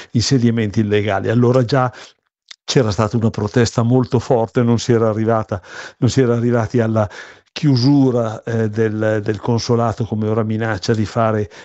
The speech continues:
eh, Netanyahu, sulla spinta soprattutto di Ben Gvir e di Smotrich, i suoi ministri più,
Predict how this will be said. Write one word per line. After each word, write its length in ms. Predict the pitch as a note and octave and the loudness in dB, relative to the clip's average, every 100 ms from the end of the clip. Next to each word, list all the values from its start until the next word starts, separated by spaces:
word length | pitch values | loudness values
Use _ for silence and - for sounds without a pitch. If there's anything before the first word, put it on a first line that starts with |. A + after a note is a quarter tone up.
| _ | _
eh, 120 | A#2+ | -2
Netanyahu, 760 | A2 A2 C3 C3+ A#2+ A2 A#2 G#2+ | 0 0 2 2 2 0 -2 -4
sulla 280 | - G#2+ G2 | -4 -4 -4
spinta 400 | - G#2+ G2+ G2 | -4 -6 -4 -4
soprattutto 580 | G2 G#2 G2+ A#2 A2+ | -4 -6 -6 -6 -2
di 220 | G#2+ G#2 G2+ | -2 -2 -2
Ben 220 | G#2+ G#2+ | 0 -2
Gvir 400 | G#2 A2 A2 A2 | 0 2 2 0
e 40 | |
di 140 | G2+ G2 | -2 -2
Smotrich, 580 | G#2 A2+ G#2+ A2+ G2 | 0 0 0 -2 -4
i 60 | G#2+ | -4
suoi 240 | - A2 | 0 0
ministri 560 | G#2+ G#2+ G#2+ G2 - G#2 | 0 -2 -4 -4 -6 -8
più, 280 | - G#2+ | -6 -4